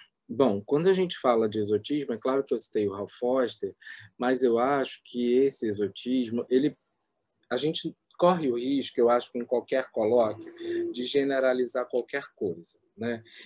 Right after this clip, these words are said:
Então, uma, uma questão é a gente discutir essa imagem, discutir a ideia de exótico em fotografia, ou mesmo, por exemplo, nas últimas produções,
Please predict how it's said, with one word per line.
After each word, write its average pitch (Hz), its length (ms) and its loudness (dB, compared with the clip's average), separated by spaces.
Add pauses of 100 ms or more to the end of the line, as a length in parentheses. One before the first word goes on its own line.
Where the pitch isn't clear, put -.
(200)
Então, 139 340 -2
uma, 139 400 -2
uma 123 160 -4
questão 143 480 -2
é 127 160 4
a 117 60 2
gente 120 280 -6
discutir 107 440 -10
essa - 180 -8
imagem, 110 580 -2
discutir 107 500 -8
a - 20 -2
ideia 104 340 -2
de 104 140 -6
exótico 104 520 -6
em 98 60 -10
fotografia, 107 1000 -8 (380)
ou 135 180 2
mesmo, 113 600 -2
por 123 140 2
exemplo, 107 600 -2 (360)
nas 110 260 0
últimas 127 460 -2
produções, 110 960 -2